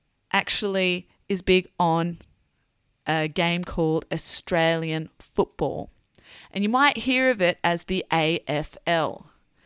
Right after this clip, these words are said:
And it's funny because my family are Australian football supporters.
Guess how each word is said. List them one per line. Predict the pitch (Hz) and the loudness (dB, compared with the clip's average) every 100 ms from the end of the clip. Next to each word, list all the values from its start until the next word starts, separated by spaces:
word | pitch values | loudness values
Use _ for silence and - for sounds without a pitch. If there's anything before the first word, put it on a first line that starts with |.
| _ _ _ _ - | _ _ _ _ -6
And | 190 196 | -4 -2
it's | - - | -4 -6
funny | - 302 381 240 175 | -4 -2 0 -2 -2
because | 190 - - 202 190 190 - _ _ _ _ _ _ | -6 -6 -4 0 0 -2 -6 _ _ _ _ _ _
my | 185 202 240 254 247 | -2 2 4 2 0
family | - 240 262 277 240 175 151 202 233 _ - | -4 -4 -2 -2 -2 -2 -2 -4 -10 _ -8
are | 175 170 | -2 -2
Australian | 170 - - - 180 175 175 175 170 | -2 -6 -8 -4 0 0 -2 -4 -8
football | 165 - - 330 - 165 151 160 - | -10 -8 -8 -6 -4 -2 -2 -4 -6
supporters. | - 170 - 156 151 151 - - - | -4 -4 -2 -4 -4 -8 -12 -14 -16